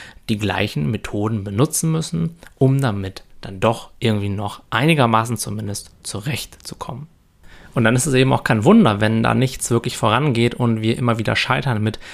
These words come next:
dem Verändern unseres Verhaltens. Und wie installieren wir jetzt gute und hilfreiche und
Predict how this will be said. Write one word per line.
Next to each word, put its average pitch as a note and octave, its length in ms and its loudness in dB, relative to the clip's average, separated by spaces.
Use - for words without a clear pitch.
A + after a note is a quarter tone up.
dem B2 100 -2
Verändern A#2 640 2
unseres F#2+ 540 -2
Verhaltens. - 720 -4
Und G#2+ 240 0
wie D#3 160 0
installieren A#2+ 720 4
wir C#3+ 100 6
jetzt - 480 -2
gute G#2+ 520 0
und F2+ 400 -4
hilfreiche A2 880 0
und D3 340 0